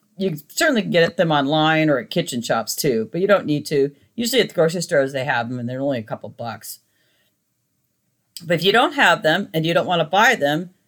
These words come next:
then just use any non-reactive container. So glass, stainless steel, food-grade plastic, they're all gonna work fine.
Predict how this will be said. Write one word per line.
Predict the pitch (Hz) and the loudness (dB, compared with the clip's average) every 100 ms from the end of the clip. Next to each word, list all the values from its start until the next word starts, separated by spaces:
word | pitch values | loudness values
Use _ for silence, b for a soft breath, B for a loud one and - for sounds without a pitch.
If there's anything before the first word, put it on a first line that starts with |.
| _ _ _ | _ _ _
then | - 214 | -6 -4
just | 262 226 269 | -2 -4 -4
use | 254 - | -4 -2
any | 180 196 185 | -2 0 0
non-reactive | 170 165 165 151 147 156 151 | 2 2 2 2 2 0 -8
container. | 165 156 240 180 117 - | -8 0 2 2 -2 -10
So | - 180 151 131 117 - | -8 0 2 2 -4 -8
glass, | 139 156 160 160 - - _ _ _ _ _ - | 0 2 2 0 -6 -12 _ _ _ _ _ -16
stainless | - 190 196 190 | -2 0 2 0
steel, | - 170 175 170 175 | -2 0 2 4 4
food-grade | 165 190 196 190 175 | 0 -4 0 0 0
plastic, | 180 151 170 185 156 - _ _ | 0 0 0 0 0 -2 _ _
they're | 202 | 2
all | 208 226 | 4 4
gonna | 214 165 | 2 2
work | 139 | 0
fine. | - 156 147 139 147 | 0 0 2 0 -2